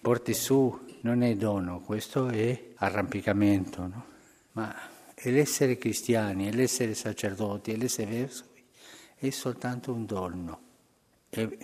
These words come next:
così si capisce il nostro atteggiamento di umiltà che noi dobbiamo avere,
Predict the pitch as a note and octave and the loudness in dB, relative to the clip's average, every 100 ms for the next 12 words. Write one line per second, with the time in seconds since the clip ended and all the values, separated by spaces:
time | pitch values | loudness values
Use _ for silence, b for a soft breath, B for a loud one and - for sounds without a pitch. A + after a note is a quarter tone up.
0 | D#3 A2+ - C#3 - B2 A#2 B2 A#2+ - | -4 -4 -2 0 2 2 2 0 0 -2
1 | C#3 - - A#2 A2 A2+ - A#2+ - G#2 | -4 -4 -8 -2 0 0 -2 -4 -2 -2
2 | G#2+ A2+ A2+ A#2 A2 G#2+ G#2+ G2+ A#2 G2 | 0 -2 -2 -2 0 0 0 0 0 0
3 | - G2 G2 F#2+ F#2+ G2 F#2 F2+ F#2 F2 | -2 -6 -4 -6 -6 -8 -8 -8 -10 -14